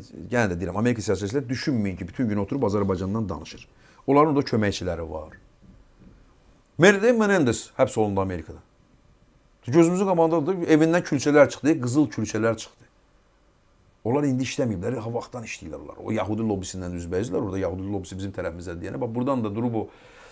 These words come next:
antisemit belə çıxışlar eləyən var, ha, eləyənlər var. Onlar da, bax, bax, görürsünüz, deməli, burada düşmənə işləyənlər var içimizdə. İçimizdə düşmənə işləyənlər var.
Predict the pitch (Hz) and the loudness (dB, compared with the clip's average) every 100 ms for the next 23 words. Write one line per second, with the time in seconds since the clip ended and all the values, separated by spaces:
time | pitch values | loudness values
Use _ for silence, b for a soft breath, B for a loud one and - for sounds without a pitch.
0 | B B - 247 254 208 147 151 - 160 | B B 4 8 8 6 0 -2 2 4
1 | 170 - 120 120 - 120 139 127 123 127 | 4 2 -2 -2 -2 0 2 4 4 4
2 | 104 87 95 107 101 87 - 107 104 104 | 2 2 2 2 0 -4 -4 -2 0 -2
3 | 101 95 175 247 180 123 113 - 120 202 | -2 2 4 4 2 0 -2 -2 -4 -2
4 | 254 233 - 180 190 180 196 202 240 160 | -2 -6 -4 0 2 4 2 6 4 4
5 | - 151 143 - 113 107 101 95 98 - | -2 0 0 0 -2 0 2 0 -2 -4
6 | 113 90 98 92 - _ _ _ _ - | -4 -2 -2 -2 -6 _ _ _ _ -12
7 | - 110 120 160 107 90 87 82 - 78 | -6 -4 0 0 -2 -8 -10 -12 -12 -12
8 | 76 76 - | -12 -16 -18